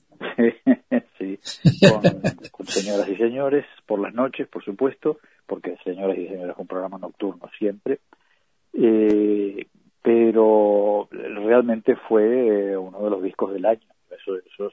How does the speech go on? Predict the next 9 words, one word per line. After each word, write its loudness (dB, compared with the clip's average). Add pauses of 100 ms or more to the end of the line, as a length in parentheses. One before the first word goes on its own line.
(400)
pues, -20 (380)
lo -14
recuerdo -14
perfectamente, -10 (460)
porque -6 (120)
fue -2
un, -20 (680)
un -18
impacto, -4